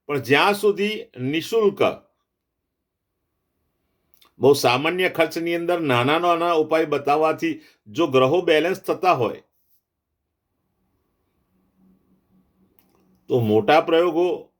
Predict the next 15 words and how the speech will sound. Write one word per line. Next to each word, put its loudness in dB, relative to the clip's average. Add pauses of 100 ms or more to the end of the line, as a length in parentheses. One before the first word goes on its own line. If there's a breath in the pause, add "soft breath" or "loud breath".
(1700)
અથવા 2
જપ -2
અને -2
તપ -4
મોટા -2
મોટા 2
મંત્ર -4
સહિત -2
કરવાથી -6 (460)
સફળતા 0
જ -2
મળી 2
જાય 0 (280)
એવું -8
નથી. -12